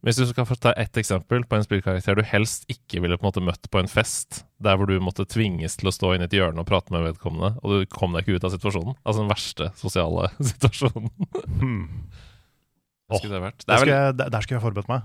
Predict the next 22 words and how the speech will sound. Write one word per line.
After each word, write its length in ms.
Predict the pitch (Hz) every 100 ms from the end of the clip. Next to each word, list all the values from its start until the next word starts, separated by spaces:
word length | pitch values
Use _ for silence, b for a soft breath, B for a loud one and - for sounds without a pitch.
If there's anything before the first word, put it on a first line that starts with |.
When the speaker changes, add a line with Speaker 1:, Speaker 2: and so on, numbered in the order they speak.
| - 117
Speaker 1:
veldig 260 | 123 120 113
on 80 |
the 60 | 110
Speaker 2:
Jeg 100 | 123
tror, 100 | 127
Speaker 1:
spot. 40 | 160
Speaker 2:
jeg 80 |
føler 160 | - 120
det 80 | 131
er 100 | 139
veldig 140 | 113 120
mange 280 | 104 123 127 - -
Speaker 1:
Ja. 160 | 120 135
Speaker 2:
som 340 | 135 123 127
hadde 280 | 123 123 120
vært 60 | 120
veldig 140 | 107
slitsomme. 400 | 110 98 107 156 - _ _ _ -
Speaker 1:
Ja. 180 | 101 101 117 _ _ _ _ _ _ _ -
Jeg 20 | - 135
tenker 80 | 139
også 160 | 113